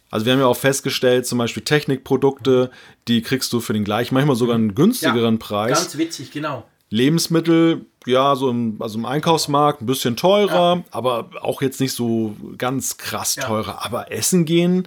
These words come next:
Speaker 2: Ja.
Speaker 1: einen Kaffee holen,
Speaker 2: Ja.
Speaker 1: das ist schon immens teurer.
Speaker 2: Das ist
Speaker 1: Das ist
Speaker 2: immens
Speaker 1: richtig
Speaker 2: teurer.
Speaker 1: heftig.
Speaker 2: Ja,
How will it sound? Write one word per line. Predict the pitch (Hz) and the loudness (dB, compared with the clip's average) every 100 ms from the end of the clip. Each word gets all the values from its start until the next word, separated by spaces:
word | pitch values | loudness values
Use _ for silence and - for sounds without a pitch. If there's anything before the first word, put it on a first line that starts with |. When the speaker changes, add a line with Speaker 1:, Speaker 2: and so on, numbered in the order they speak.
| - | -8
Speaker 2:
Ja. | 127 - | -12 -4
Speaker 1:
einen | 113 | -4
Kaffee | - - - 151 | -2 -6 0 2
holen, | 165 196 208 226 - | 4 4 2 -2 -8
Speaker 2:
Ja. | - _ _ | -16 _ _
Speaker 1:
das | - - - | -6 -6 -4
ist | - | -2
schon | - 139 113 | 0 -2 0
immens | 131 160 170 165 | 0 2 2 0
teurer. | - 101 | -2 0
Speaker 2:
Das | 107 92 90 | 0 -2 -4
ist | - | -4
Speaker 1:
Das | 120 - | -4 -2
ist | 104 | 2
Speaker 2:
immens | 117 | 2
Speaker 1:
richtig | 170 - 180 | 2 2 2
Speaker 2:
teurer. | 180 | 2
Speaker 1:
heftig. | 175 - - | 0 -2 -4
Speaker 2:
Ja, | - | -4